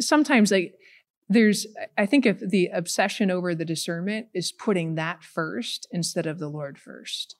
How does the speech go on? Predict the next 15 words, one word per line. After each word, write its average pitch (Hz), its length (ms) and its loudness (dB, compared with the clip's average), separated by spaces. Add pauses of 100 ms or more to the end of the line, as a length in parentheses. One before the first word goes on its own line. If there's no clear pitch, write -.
(580)
And 170 120 -2
so 190 120 2
we 180 120 2
should 170 300 -2
always 175 500 0
be, 160 360 0 (300)
I, 185 100 -8 (100)
I 180 80 -2
think 208 280 2
that 180 180 -6 (380)
if - 180 0
the 180 100 0
goal 165 680 -2 (420)
is 170 400 -4
increased 175 800 -4